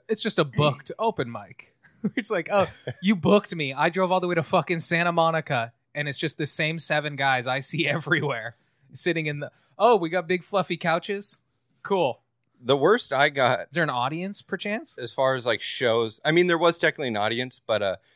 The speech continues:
Speaker 2: as far as, like, being excited for a show, Jeff asked me to go to, uh,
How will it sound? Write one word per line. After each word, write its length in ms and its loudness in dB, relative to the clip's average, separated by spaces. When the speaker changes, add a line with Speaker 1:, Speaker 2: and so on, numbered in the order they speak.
Speaker 2:
as 120 -12
far 160 4
as, 120 -2
like, 160 -6
being 180 0
excited 400 0
for 100 -2
a 40 -2
show, 420 -2
Jeff 300 0
asked 340 -6
me 140 -4
to 80 -4
go 240 -4
to, 260 -6
uh, 360 -4